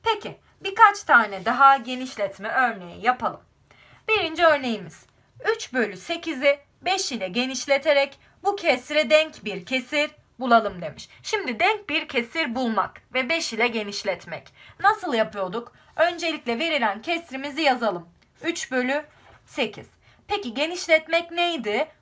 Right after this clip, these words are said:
Pay ve paydayı aynı sayı ile çarp demekti. Hangi sayı ile çarpmam gerekiyor? Beş ile genişlet dediği için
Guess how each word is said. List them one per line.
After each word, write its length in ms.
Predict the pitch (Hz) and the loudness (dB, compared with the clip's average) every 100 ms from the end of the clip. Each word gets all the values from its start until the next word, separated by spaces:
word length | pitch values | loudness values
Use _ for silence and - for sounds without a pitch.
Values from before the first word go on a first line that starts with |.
| _ | _
Pay 320 | 359 349 285 | 6 6 6
ve 120 | 196 | 0
paydayı 680 | 190 294 285 285 277 277 330 | 2 6 6 4 -2 0 2
aynı 460 | - 302 285 240 196 | 6 8 8 4 -8
sayı 300 | - 302 285 | 0 2 2
ile 300 | 226 226 311 | 0 4 4
çarp 340 | 311 240 208 | 6 4 4
demekti. 520 | 185 180 151 _ - - _ _ | -4 -8 -12 _ -20 -20 _ _
Hangi 280 | 226 254 349 | 0 0 0
sayı 280 | 381 403 392 | 2 2 4
ile 140 | 381 | 2
çarpmam 500 | 381 349 339 349 339 | 6 6 6 4 4
gerekiyor? 540 | 330 320 320 330 392 403 _ _ - | 0 -2 0 2 2 0 _ _ 0
Beş 240 | 403 403 | 0 0
ile 160 | 247 202 | -2 -2
genişlet 600 | 202 277 254 - 180 - | 0 -2 -4 -6 -6 -4
dediği 260 | 339 330 269 | -2 -2 -2
için 380 | 240 302 403 | -2 0 0